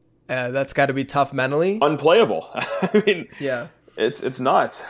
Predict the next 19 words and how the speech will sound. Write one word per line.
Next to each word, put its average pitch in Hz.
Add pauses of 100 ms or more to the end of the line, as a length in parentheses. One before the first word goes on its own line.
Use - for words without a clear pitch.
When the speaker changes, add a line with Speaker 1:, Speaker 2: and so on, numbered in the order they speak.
(160)
Speaker 2:
So. 104
Speaker 1:
So 127
I'm 160
not 151
all 147
the 147
way 139
out 131
yet. 208 (600)
Um, 127 (520)
but 139
Speaker 2:
Oh, 131
I, 127
I'm 135
pretty 143
much 131
out 131
the 110
door. 107